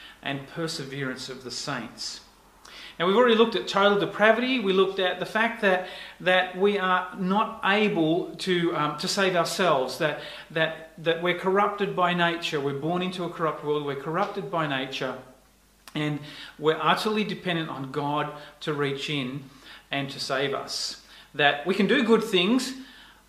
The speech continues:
but even our good things don't come from a, a good place. And we looked at total depravity. And we looked at, um, and then we,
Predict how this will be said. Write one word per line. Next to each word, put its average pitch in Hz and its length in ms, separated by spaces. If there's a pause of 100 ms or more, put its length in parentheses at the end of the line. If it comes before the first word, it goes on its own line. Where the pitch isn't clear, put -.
(360)
but 185 100
even 196 180
our 175 140
good 175 300
things 160 340
don't 156 300
come 170 200
from 147 220
a, 139 180
a 143 100
good 139 440
place. - 680 (1120)
And 135 80
we 143 60
looked 151 160
at 156 100
total 147 280
depravity. 139 500
And 139 80
we 165 80
looked 190 220
at, 170 280
um, 170 480
and 165 80
then 185 100
we, 165 260